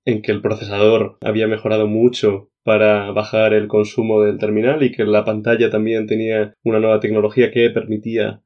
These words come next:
ahorrar en, en batería. Pero también es verdad que, obviamente, tener una batería más grande,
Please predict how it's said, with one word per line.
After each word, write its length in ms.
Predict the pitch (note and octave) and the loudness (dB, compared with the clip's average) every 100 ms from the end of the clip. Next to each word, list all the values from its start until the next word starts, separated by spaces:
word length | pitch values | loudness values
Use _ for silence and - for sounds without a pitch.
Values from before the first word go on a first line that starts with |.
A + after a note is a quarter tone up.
| - | -8
ahorrar 400 | G2+ G#2 G#2+ G#2 | -4 0 2 2
en, 220 | G#2 G#2 F#2+ | 2 0 -2
en 360 | G#2+ G#2 G#2 | 0 0 0
batería. 500 | G#2+ G#2+ A2 A#2+ - _ _ _ _ _ _ | -2 -2 0 -2 -4 _ _ _ _ _ _
Pero 200 | G#2+ G#2 | 0 2
también 220 | A2 G#2 G#2 | 2 0 -2
es 40 | |
verdad 320 | G#2 G#2 A2 | -2 -2 -2
que, 380 | - G#2 A#2+ C#3 | 0 2 2 0
obviamente, 400 | - F#2 G2 G#2+ | -4 -2 -2 -4
tener 240 | G#2+ F#2+ F#2+ | -4 -2 -2
una 120 | G2 | -4
batería 280 | G2+ G2+ G2 | -4 -4 -6
más 140 | G2+ | -4
grande, 400 | G#2 G#2 B2+ C#3 | -4 -2 -4 -6